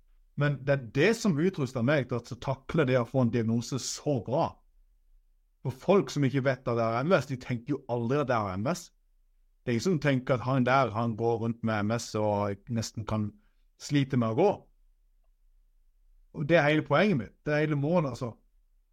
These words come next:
Sånn, altså, det finnes jo veldig mange som går rundt og ser friske ut, som har det helt forferdelig, og langt så mye verre enn meg. Eh, poenget er ikke å ta det bort ifra noen. Eh,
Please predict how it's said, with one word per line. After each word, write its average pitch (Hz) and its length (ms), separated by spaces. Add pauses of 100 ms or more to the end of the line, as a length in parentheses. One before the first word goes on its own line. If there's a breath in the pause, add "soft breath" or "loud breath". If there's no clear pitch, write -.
(340)
Sånn, 131 300 (100)
altså, 127 160
det 139 80
finnes 147 180
jo 147 60
veldig 151 240
mange 135 240
som 135 100
går 131 140
rundt 135 240
og 117 80
ser 131 240
friske 131 400
ut, - 80
som 120 80
har 120 220
det 113 80
helt 123 180
forferdelig, 120 480 (400 soft breath)
og 123 240
langt 139 400
så 113 160 (140)
mye 113 340
verre 117 240
enn 104 160
meg. 127 240 (560)
Eh, 110 240 (400)
poenget 139 240
er - 0
ikke 147 160
å - 80
ta 135 160
det 123 160
bort 147 320
ifra 113 160
noen. 90 320 (400)
Eh, 110 180